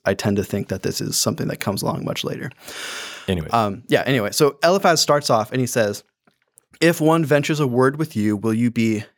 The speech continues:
Speaker 1: impatient? Yet who can keep from speaking? Behold, you have instructed many, and you have strengthened the weak hands. Your words have u-, upheld him who is stumbling, and you have made him firm the feeble knees. But now it has come to you, and you are impatient.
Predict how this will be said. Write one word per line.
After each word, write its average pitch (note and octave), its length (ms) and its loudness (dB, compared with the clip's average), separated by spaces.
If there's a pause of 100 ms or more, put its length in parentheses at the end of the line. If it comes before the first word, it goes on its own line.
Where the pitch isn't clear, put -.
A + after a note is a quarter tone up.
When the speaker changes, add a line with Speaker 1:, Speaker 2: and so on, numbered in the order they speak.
Speaker 1:
impatient? A#2 720 -2
Yet A#2 220 2
who D3+ 240 2
can E3+ 160 0
keep - 240 -2
from A2 120 -4
speaking? - 520 -4 (280)
Behold, D3+ 600 4
you D3 100 4
have C3 140 2
instructed D3 600 2
many, G#2 380 0 (360)
and A#2+ 140 4
you A#2 120 4
have G#2+ 100 2
strengthened C#3+ 580 2
the A2+ 60 2
weak B2+ 280 0
hands. A2+ 480 -8
Your A#2 200 0
words B2+ 300 4
have A2+ 120 0 (120)
u-, A#2+ 260 -6
upheld D3 420 2
him C#3 220 2
who C#3+ 160 0
is C#3+ 80 0
stumbling, A2 560 0 (460)
and A2+ 180 2
you C3 140 4
have B2 240 0
made A#2+ 260 4
him C3 220 0
firm A2+ 540 2 (160)
the - 100 2
feeble G#2+ 320 -2
knees. G#2+ 400 -4 (320)
But A#2+ 100 4
now B2+ 400 4 (100)
it B2 100 2
has A#2 120 0
come B2 240 0
to A2+ 100 -4
you, A2+ 360 -2 (200)
and A2+ 140 4
you G#2+ 140 4
are G#2 100 4
impatient. G#2 540 -2